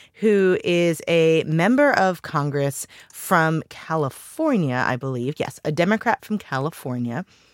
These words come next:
had himself sworn in on the, uh, copy of the U S Constitution. And underneath the Constitution, I'm reading from his,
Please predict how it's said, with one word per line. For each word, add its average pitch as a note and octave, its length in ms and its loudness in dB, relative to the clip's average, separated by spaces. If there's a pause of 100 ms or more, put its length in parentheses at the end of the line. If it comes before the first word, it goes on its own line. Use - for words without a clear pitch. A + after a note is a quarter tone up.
(200)
had D#4 300 2
himself G3+ 760 0
sworn D4+ 420 2
in C#3+ 280 0 (400)
on F#3 680 2 (400)
the, D3 580 0 (840)
uh, D3+ 220 4
copy D4+ 320 0
of D#4+ 60 -2
the D4+ 80 2
U C4 140 2
S C4 140 0
Constitution. A#3+ 880 -2 (340)
And - 180 -2
underneath C4+ 440 2
the B3+ 80 -6
Constitution, F3 720 -2
I'm C#3 160 0
reading D#3+ 320 0
from C3+ 220 -2
his, B2 360 -6